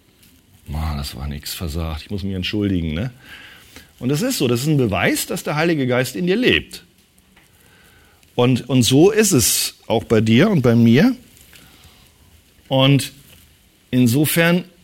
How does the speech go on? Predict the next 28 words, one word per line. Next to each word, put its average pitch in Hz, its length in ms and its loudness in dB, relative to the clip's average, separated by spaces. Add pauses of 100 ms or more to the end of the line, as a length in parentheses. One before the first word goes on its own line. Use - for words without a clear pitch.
(360)
sag 143 220 -2
ich 139 140 0
mal, 143 380 0 (100)
ist - 240 -2
das 170 280 0
eigentlich 156 480 2
das, 147 400 -2 (320)
was 135 340 -4
uns 147 480 -2 (100)
als 127 300 -4
Christ - 480 0 (260)
Erfüllung 175 560 0
bringt, 117 520 2 (200)
wenn 131 160 -2
wir 139 80 0
eben 151 260 2
nicht 214 200 4
unsere 117 420 2
Wege 95 260 4
laufen. 78 520 -2 (840)
Wenn 120 200 2
wir 127 120 4
nicht 160 420 0
diese 123 280 0
Dinge 135 320 2
tun, 180 360 4
die 127 160 4
eigentlich, 127 560 2